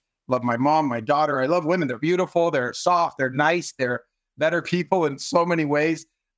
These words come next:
But something happens for little boys in school. When a little boy's in school,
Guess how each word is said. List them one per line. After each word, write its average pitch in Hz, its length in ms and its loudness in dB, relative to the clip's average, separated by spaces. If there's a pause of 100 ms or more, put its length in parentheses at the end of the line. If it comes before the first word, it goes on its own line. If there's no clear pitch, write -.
(120)
But 190 340 2 (320)
something 175 480 0
happens 151 460 0
for 131 120 -2
little 147 220 0
boys 135 360 -2
in 110 120 -4
school. 139 420 -6 (640)
When 131 120 0
a 135 40 2
little 160 200 2
boy's 175 320 0
in 156 80 0
school, 143 540 -2